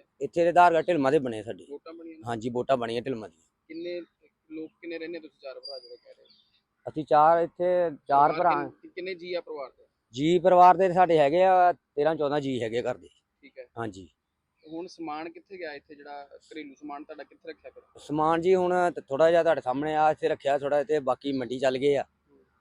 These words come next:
Speaker 1: ਹਾਂਜੀ, ਏਦਾਂ ਹੁਣ ਬੇਘਰ ਹੋਏ ਪਏ ਆ ਜੀ, ਤੁਹਾਨੂੰ ਪਤਾ ਹੀ ਹੈ ਜੀ।
Speaker 2: ਤੇ ਪ੍ਰਸ਼ਾਸਨ ਤੇ ਕਹਿ ਰਿਹਾ ਕਿ ਅਸੀਂ ਇਕੱਲੇ ਇਕੱਲੇ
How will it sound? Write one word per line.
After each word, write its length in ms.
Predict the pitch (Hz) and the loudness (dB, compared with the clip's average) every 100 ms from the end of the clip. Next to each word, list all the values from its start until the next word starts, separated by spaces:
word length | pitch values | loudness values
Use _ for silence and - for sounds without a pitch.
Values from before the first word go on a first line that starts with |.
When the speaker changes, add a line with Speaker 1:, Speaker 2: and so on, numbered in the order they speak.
| _ _ 107 | _ _ -12
Speaker 1:
ਹਾਂਜੀ, 200 | 117 131 | -6 -4
ਏਦਾਂ 240 | 117 139 | -2 -2
ਹੁਣ 140 | 151 135 | -2 0
ਬੇਘਰ 440 | 139 151 185 170 | 4 6 8 8
ਹੋਏ 180 | 175 147 | 8 4
ਪਏ 220 | 143 151 | 2 2
ਆ 80 | 165 | 0
ਜੀ, 140 | 147 | -2
ਤੁਹਾਨੂੰ 220 | 143 127 | -2 -4
ਪਤਾ 200 | 101 113 | -8 -10
ਹੀ 80 | 120 | -8
ਹੈ 40 | 113 | -12
ਜੀ। 120 | 92 _ _ _ _ _ _ _ 196 - _ _ | -16 _ _ _ _ _ _ _ -20 -20 _ _
Speaker 2:
ਤੇ 60 | - | -20
ਪ੍ਰਸ਼ਾਸਨ 480 | - 190 - 381 381 | -18 -10 -10 -10 -18
ਤੇ 120 | 214 | -16
ਕਹਿ 180 | 190 196 | -14 -10
ਰਿਹਾ 160 | 214 | -12
ਕਿ 120 | 202 | -10
ਅਸੀਂ 220 | 202 190 190 | -12 -12 -14
ਇਕੱਲੇ 400 | _ 165 170 170 | _ -14 -14 -12
ਇਕੱਲੇ 400 | 180 180 180 | -14 -10 -8